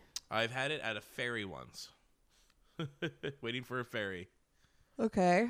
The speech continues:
Speaker 2: Um, I don't, I get, I would probably have to go with Laurelwood since I haven't had the other one, but that's an uneducated decision, so.
Speaker 1: Mm-hmm. Crux Fermentation Project.
Speaker 2: Great outdoor area again.
Speaker 1: Or
Speaker 2: Also, love me a bonfire.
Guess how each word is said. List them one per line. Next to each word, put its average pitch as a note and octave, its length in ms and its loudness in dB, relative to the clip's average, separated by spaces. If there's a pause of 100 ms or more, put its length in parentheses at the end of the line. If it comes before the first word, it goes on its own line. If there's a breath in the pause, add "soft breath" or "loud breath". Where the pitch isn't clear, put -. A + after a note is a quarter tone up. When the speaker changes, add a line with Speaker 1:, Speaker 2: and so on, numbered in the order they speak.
(120)
Speaker 2:
Um, F#3+ 720 6 (880 loud breath)
I G3 100 6
don't, G3 200 8
I F3+ 200 6
get, - 240 0
I F3 140 6
would F3+ 260 -2
probably D#3 220 6
have D3 140 4
to D#3 60 2
go D3 100 8
with C#3 120 6
Laurelwood D3 480 6
since D#3 200 -4
I C#3 60 0
haven't C#3 180 0
had C3+ 180 4
the C3+ 100 4
other C3+ 160 8
one, C3+ 320 4
but C#3 240 4 (200)
that's D3 200 4
an D#3 140 -2
uneducated D3 960 4 (1080)
decision, D3+ 640 -2
so. - 240 -8 (280)
Speaker 1:
Mm-hmm. A2+ 160 -2 (220)
Crux - 500 4
Fermentation A#2 600 0
Project. C#3 580 -2 (240)
Speaker 2:
Great D#3 240 8
outdoor C#3 340 2
area C3 300 4
again. C3 320 -2
Speaker 1:
Or D#3 100 6
Speaker 2:
Also, F3+ 340 6
love D3+ 200 6
me F3 120 2
a F#3 40 2
bonfire. D#3 540 4